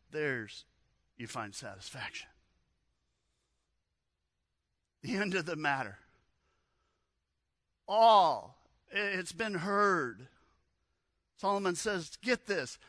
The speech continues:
"Fear God and keep his commandments,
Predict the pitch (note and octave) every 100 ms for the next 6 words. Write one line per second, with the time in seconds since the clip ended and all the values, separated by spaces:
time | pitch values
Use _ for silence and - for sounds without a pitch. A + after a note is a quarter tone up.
0 | - _ _ C4+ B3 A#3+ G#3+ F#3+ - D3
1 | C#3+ G#3 E3+ D#3+ D3 D3 C#3+ - _ _
2 | _ _ _ _ _ _ _ _ _ D#3+
3 | E3 G3+ F#3+ F3+ D#3+ - E3+ D#3+ D#3 D3
4 | B2 A#2 A2 -